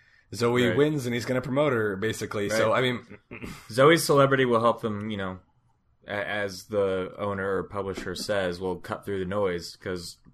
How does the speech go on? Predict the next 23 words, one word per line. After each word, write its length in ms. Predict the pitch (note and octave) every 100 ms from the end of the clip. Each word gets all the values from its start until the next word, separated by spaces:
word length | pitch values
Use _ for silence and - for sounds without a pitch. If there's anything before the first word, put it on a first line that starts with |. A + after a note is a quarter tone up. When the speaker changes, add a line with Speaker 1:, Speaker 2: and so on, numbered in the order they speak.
| _
Speaker 2:
you 100 | -
know, 200 | E2+ D2+ F2 -
uh, 360 | F#2+ F2 E2+ E2
a 140 | F2+ F2+
newspaper 640 | G2+ - G2 F2 E2+ E2+
trying 380 | - G2 F#2 F2
to 260 | E2+ D#2+ D#2+
survive 580 | - - F2+ F2+ F#2 F2
in 140 | E2+ E2+
a 260 | E2 D#2+ _ _ _ _ _ _ _ _ _ - - _ - -
twenty-four 380 | A2+ G#2 F#2+ G2
hour 240 | F#2+ F2+
news, 500 | F2 G2+ F#2 E2+ - _ -
uh, 400 | F2+ E2+ E2 E2 D#2
world 500 | F#2 G2 F2+ E2 - _ _ _ _
is 140 | F2+
gonna 140 | F2 F2+
be 100 | E2
really 400 | E2 G2 F#2+ F#2
difficult, 640 | F2+ F2+ - - F2+ E2+ -
uh, 260 | F2 F2 D#2+ B1+ E2+ C#2+
to 100 | -
keep, 300 | F2 F#2+ E2+